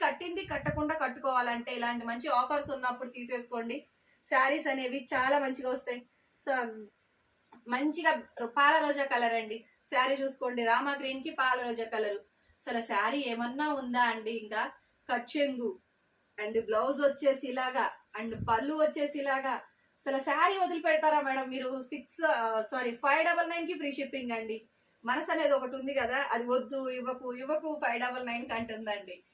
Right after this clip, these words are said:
కానీ నేను మదర్స్ డే సందర్భంగా మన అందరి అమ్మల కోసం నేను పెడుతున్నానండి. నా తరపున మీ అందరికీ గిఫ్ట్ కావాలని చెప్పేసి, ఇందులో నా ప్రైజ్ మనీ కూడా ఉండాలి అని అనేసి మీరందరూ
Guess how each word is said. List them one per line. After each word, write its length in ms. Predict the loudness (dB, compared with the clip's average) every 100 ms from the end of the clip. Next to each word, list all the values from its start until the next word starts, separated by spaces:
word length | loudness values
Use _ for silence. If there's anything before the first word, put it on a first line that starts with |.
| _ _ 0
కానీ 300 | 2 2 0
నేను 200 | -4 -2
మదర్స్ 420 | -2 -2 -4 -2
డే 120 | 0
సందర్భంగా 720 | 0 0 -2 -4 -6 -4 -2 -2
మన 160 | -2
అందరి 460 | -2 -2 -4 0 2
అమ్మల 380 | 2 2 0 -2
కోసం 460 | -2 -4 -4 -8
నేను 300 | -6 -2 0
పెడుతున్నానండి. 840 | 0 -2 -2 -4 -2 -2 -4 -6 -4
నా 200 | 0 0
తరపున 460 | 2 0 0 -4 -4
మీ 240 | -4 -4
అందరికీ 480 | -4 -4 -6 -6 -6
గిఫ్ట్ 300 | -8 -8 -2
కావాలని 580 | 2 4 4 2 -2 -6
చెప్పేసి, 560 | -4 -4 -4 -8 -12 -14 _ _ -4
ఇందులో 240 | 0 2
నా 260 | 2 4 2
ప్రైజ్ 360 | 2 0 0
మనీ 240 | -2 0 2
కూడా 220 | 2 0
ఉండాలి 580 | -4 0 2 2 0 -2
అని 180 | -2 -4
అనేసి 560 | -4 -6 -6 -8 -10 _ _ _
మీరందరూ 600 | -4 -2 -2 -2 2 2